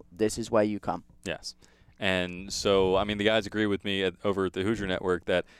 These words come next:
Speaker 2: this kind of is that, is that rivalry right
Speaker 1: Yeah.
Speaker 2: now, and it's developed, and it's, it's kinda, 'cause you always, like, pretty much in every sport, you're like, "Oh, Penn State, right?" Uh, geographically, sure.
Speaker 1: Sure.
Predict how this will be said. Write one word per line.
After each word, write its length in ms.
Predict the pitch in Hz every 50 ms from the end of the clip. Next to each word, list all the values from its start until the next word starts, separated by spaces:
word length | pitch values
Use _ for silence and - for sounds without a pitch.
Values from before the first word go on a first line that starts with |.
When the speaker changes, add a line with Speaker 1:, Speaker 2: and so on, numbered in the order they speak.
| - _ -
Speaker 2:
this 180 | 95 101 98
kind 160 | - - 107 104
of 80 | 98
is 100 | 98 90
that, 240 | 95 95 95 95 - -
is 120 | 113 107
that 160 | 90 101 95
rivalry 480 | 95 98 98 107 101 95 92 82 82 82 - -
right 220 | - 95 92 -
Speaker 1:
Yeah. 80 | 92 127
Speaker 2:
now, 180 | 123 113 90
and 160 | - - 95
it's 160 | 95 95 90 -
developed, 560 | - 101 90 98 95 95 95 95 90 - -
and 320 | - 101 95 92 90 87 87 _ _ _ _ _
it's, 400 | - - 101 92 - - - - -
it's 160 | 101 104 -
kinda, 200 | - 120 117 120 117
'cause 180 | - 151 135
you 80 | 143 156
always, 300 | 165 165 156 139 117 -
like, 140 | 131 117 -
pretty 340 | 156 156 135 - - 185
much 160 | 185 147 123 -
in 60 | 123
every 120 | 120 120
sport, 200 | 120 - 123 110
you're 80 | 107 110
like, 160 | 110 120 -
"Oh, 160 | - 214 196 156
Penn 240 | 113 - 131 131
State, 340 | 117 - - 139 123 - -
right?" 260 | - 107 120 131 135 - - - - _ _ -
Uh, 160 | - - 220 247
geographically, 1160 | 202 - - 285 240 165 - - - 101 117 147 196 - 359 294 - 294 302 302 277 269 233 - -
sure. 520 | - - - - - - 269 269 254 190 120
Speaker 1:
Sure. 240 | - 110 95 76 -